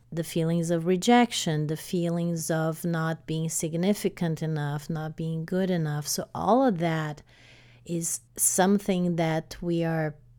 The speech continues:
having to deal with in the dance world because we're all humans and we still have all of those things that we wanna,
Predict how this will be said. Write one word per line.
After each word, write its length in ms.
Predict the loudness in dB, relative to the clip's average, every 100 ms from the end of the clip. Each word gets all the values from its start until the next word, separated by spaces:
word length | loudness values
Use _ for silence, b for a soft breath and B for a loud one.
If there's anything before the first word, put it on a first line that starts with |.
| -20 -20 -6
having 420 | 0 2 2 -2
to 120 | -2
deal 300 | -2 2 4 4
with 480 | 2 0 -4 -10 -20 -20 -20 -16 -4
in 200 | 0 0
the 100 | 0
dance 520 | 0 2 4 2 0
world 460 | -4 -4 -4 -6 -8
because 880 | -8 -8 -6 -2 0 0 -2 -4 -8 -14 -14
we're 180 | -6 -2
all 160 | 0 -2
humans 560 | -2 -2 0 -2 -2
and 160 | -2 -2
we 140 | -4 -4
still 400 | -8 -6 -4 -2
have 360 | -2 -4 -6 -6
all 400 | -6 -4 -2 -4
of 160 | -6 -8
those 320 | -8 -6 -8
things 320 | -6 -6 -6
that 120 | -6
we 120 | -6
wanna, 480 | -4 -4 -6 -6 -8